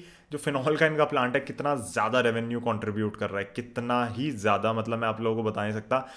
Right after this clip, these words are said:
ऐसा लग रहा है पहले जो चीज़, let's say ये कंपनी थी पहले हमारे पास, और अब आप देखो ऐसा लग रहा है कि सिक्सटी सेवेंटी परसेंट कंट्रीब्यूशन तो दीपक फिनोलिक्स का ही होता जा रहा है कहीं ना कहीं। तो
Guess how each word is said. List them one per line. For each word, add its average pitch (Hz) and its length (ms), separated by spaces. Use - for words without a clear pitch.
ऐसा 120 180
लग 135 160
रहा 143 120
है 156 60
पहले 147 460
जो 143 300
चीज़, 156 420
let's 131 320
say 156 100
ये 123 260
कंपनी 143 380
थी 143 120
पहले 127 220
हमारे 117 280
पास, 135 320
और 113 100
अब 123 120
आप 123 180
देखो 117 300
ऐसा 123 220
लग 123 140
रहा 131 80
है 139 60
कि 139 80
सिक्सटी 139 320
सेवेंटी 131 300
परसेंट 127 320
कंट्रीब्यूशन 117 580
तो 127 200
दीपक 117 280
फिनोलिक्स 107 480
का 110 100
ही 107 180
होता 101 280
जा 95 180
रहा 95 120
है 95 60
कहीं 92 160
ना 90 140
कहीं। 92 160
तो 185 240